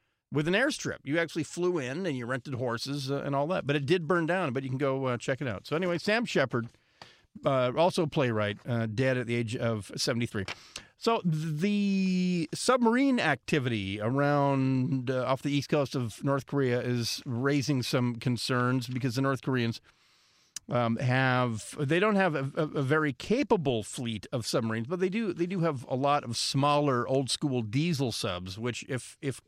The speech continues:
skippered correctly, are, are still pretty quiet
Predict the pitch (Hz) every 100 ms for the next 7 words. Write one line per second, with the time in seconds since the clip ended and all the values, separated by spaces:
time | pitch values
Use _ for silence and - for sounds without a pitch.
0 | 202 135 - 214 - 160 127 151 180 -
1 | 113 98 101 _ _ _ _ _ _ _
2 | 135 135 - 139 - 196 160 131 - -
3 | - - _ _ - 156 - 330 226 -
4 | 277 277 110 69